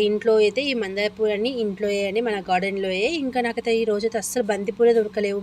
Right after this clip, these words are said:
మార్నింగ్ చాలా షాప్లో చూసాము, అసలు అన్ని షాపులు బంతి పూలు అయిపోయాయంట. కొంచెం లేట్ వెళ్తే ఇంకా అయిపోతాయి కదండి. ఇంకా చామంతి పూలు, కొన్ని రోజెస్ ఉంటే ఇంకా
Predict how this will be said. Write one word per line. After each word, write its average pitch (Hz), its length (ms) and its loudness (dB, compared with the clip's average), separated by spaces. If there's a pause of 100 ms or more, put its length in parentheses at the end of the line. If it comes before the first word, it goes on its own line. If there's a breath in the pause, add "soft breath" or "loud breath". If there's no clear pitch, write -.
మార్నింగ్ 202 480 -2 (680 loud breath)
చాలా 208 440 0
షాప్లో 233 320 2
చూసాము, 240 460 0
అసలు 240 220 -2
అన్ని 233 400 -2
షాపులు 285 340 -4
బంతి 233 260 -2
పూలు 285 260 -2
అయిపోయాయంట. 214 840 0 (180)
కొంచెం 240 240 -4
లేట్ 196 240 -4
వెళ్తే 220 200 2 (500 loud breath)
ఇంకా 226 160 -2
అయిపోతాయి 220 440 0
కదండి. 202 340 -4 (380 loud breath)
ఇంకా 226 220 2
చామంతి 208 420 -2
పూలు, 208 200 0 (100)
కొన్ని 214 140 0 (100)
రోజెస్ 196 360 -4
ఉంటే 208 200 -2
ఇంకా 208 100 -4